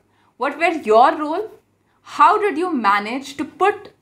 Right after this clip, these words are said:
forth, uh, you know, your idea to team member and convince them, does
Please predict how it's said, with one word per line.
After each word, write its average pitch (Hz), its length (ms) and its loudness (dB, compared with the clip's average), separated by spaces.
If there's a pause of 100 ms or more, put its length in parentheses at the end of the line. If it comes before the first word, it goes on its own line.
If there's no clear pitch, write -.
(240)
forth, - 560 -2
uh, 202 420 6
you 214 80 -4
know, 226 180 -6
your 277 320 0
idea 269 560 0 (320)
to 330 200 0
team 359 240 -2
member 226 380 2
and 262 280 -4
convince 247 480 -2
them, 233 320 -6
does 254 220 -2